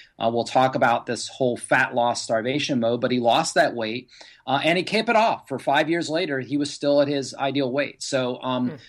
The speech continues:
Speaker 1: so, so there are a lot of myths and a lot of things that we operate under, you know, these rules of thumb where we're thinking, you know, "I'm skipping a meal and I'm crashing my metabolism," and, and it's just simply not true. So one of the things that I wanna do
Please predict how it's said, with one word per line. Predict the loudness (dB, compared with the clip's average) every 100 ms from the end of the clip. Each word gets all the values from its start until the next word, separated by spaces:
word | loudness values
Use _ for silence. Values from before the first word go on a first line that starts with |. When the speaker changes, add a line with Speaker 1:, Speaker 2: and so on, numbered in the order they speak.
| _
Speaker 1:
so, | 2 2 2
so | -4 2
there | 6
are | 6
a |
lot | 6 6 6
of | 4
myths | 2 2 2 -2 -10 -12 -8
and | -6 -2
a |
lot | 0 4 4
of | 2 -2
things | -2 -2
that | -2
we | -4 -6
operate | -2 0 0 -2 -2
under, | -4 -4 -4 -6
you | -4 -4
know, |
these | 0 -2 -2
rules | 4 6 6 4 0
of | 0
thumb | 4 4 2 0
where | 0
we're | 0 0
thinking, | 0 0 2 2
you | 2
know, | 0 -4 -16 -2
"I'm | 0
skipping | 2 2 2 4
a | 4
meal | 6 6 6
and | 4
I'm | 2 -2
crashing | -2 0 0 -2
my | -2 -2
metabolism," | 0 2 4 4 2 0
and, | -4 -2
and | -2
it's | 0
just | 0 0
simply | 0 2 2
not | 2
true. | 2 2 2
So | 2
one | 2 4 4
of | 4
the | 4
things | 2 4 4
that | 4
I |
wanna | 4 4 2
do | 2 4 4 2